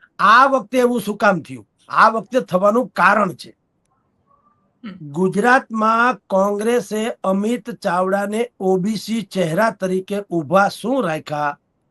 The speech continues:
Speaker 1: ભારતીય જનતા પાર્ટીએ એને કાઉન્ટર એટેક કરવા ઓ બી સી ચહેરો મૂકવો ફરજિયાત હતો.
Speaker 2: હમ.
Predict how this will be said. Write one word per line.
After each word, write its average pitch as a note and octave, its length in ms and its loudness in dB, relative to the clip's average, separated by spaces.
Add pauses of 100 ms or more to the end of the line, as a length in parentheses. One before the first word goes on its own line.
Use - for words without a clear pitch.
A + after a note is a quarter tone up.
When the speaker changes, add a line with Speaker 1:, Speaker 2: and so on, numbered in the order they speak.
(340)
Speaker 1:
ભારતીય D#3+ 640 0
જનતા G3+ 480 0
પાર્ટીએ F#3+ 680 -2
એને G3+ 400 -4 (220)
કાઉન્ટર G3 520 2
એટેક G3+ 400 -6
કરવા E3+ 440 2 (280)
ઓ A3 140 0
બી A#3 180 0
સી G#3 180 -2
ચહેરો G3 420 2
મૂકવો F#3+ 400 -2
ફરજિયાત F3 580 -2
હતો. - 280 -16 (1700)
Speaker 2:
હમ. D#3 180 -14